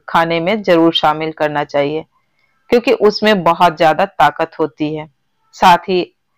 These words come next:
हमें बीमारियों से भी बचाती है। मोम की तरह पिघला सकती है पेट की चर्बी। एक महीने में मोटा पेट होने लगेगा पतला। बस इस तरह करें मेथी दाने का इस्तेमाल। पेट की चर्बी घटाना एक कठिन काम हो जा सकता है,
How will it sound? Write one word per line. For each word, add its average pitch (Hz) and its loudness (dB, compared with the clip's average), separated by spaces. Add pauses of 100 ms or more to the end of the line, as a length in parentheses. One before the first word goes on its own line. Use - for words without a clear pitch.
(300)
हमें 190 2
बीमारियों 175 2
से 226 -2
भी 196 2
बचाती 156 -2
है। 147 -2
मोम 175 0
की 254 -4
तरह 180 2 (120)
पिघला 165 2
सकती 170 -4
है 180 2
पेट 160 0
की 202 -4
चर्बी। 143 -2 (440)
एक 247 4
महीने 180 0
में 185 -2
मोटा 185 2
पेट 160 -2 (520)
होने 196 2
लगेगा 180 2
पतला। 151 -4
बस 180 -2 (100)
इस 220 0
तरह 180 2
करें 175 0
मेथी 180 0
दाने 156 0
का 202 -2
इस्तेमाल। 156 -4 (180)
पेट 208 2
की 254 -4
चर्बी 196 0
घटाना 165 0 (140)
एक 214 0
कठिन 202 0
काम 160 0
हो 160 -8
जा 147 -2 (440)
सकता 156 0
है, 151 -10